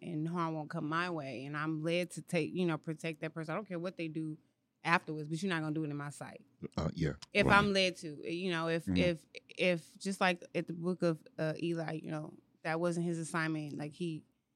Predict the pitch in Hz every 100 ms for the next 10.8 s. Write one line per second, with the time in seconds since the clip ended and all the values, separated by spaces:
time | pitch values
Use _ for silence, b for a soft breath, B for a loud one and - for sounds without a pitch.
0 | _ _ _ 175 185 196 180 175 175 175
1 | 156 - 208 175 165 160 147 - 165 175
2 | 202 160 - _ _ - 92 76 - 196
3 | 170 175 - 180 190 190 156 185 - _
4 | - 170 170 165 160 165 185 165 160 165
5 | 165 165 156 160 170 170 175 170 170 165
6 | 165 165 _ _ _ _ - 190 185 147
7 | 160 175 190 180 175 175 196 180 185 -
8 | 226 214 226 269 233 185 196 175 - 98
9 | 92 95 127 - - 113 123 82 113 104
10 | 82 180 175 165 160 - 190